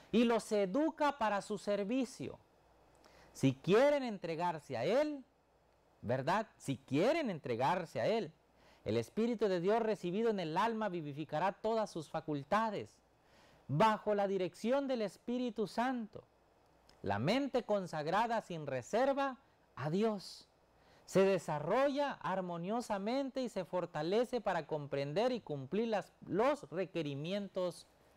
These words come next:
de Dios. Queridos hermanos, en este pasaje estamos viendo que Dios toma a cualquier hombre,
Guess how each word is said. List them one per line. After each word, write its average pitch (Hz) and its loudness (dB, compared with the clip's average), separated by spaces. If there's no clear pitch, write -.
de 156 0
Dios. 147 -6
Queridos 311 4
hermanos, 262 -2
en 214 -2
este 262 -4
pasaje 226 -2
estamos 233 -2
viendo 226 -2
que 185 -2
Dios 220 -2
toma 285 -2
a 285 -4
cualquier 269 -2
hombre, 294 -2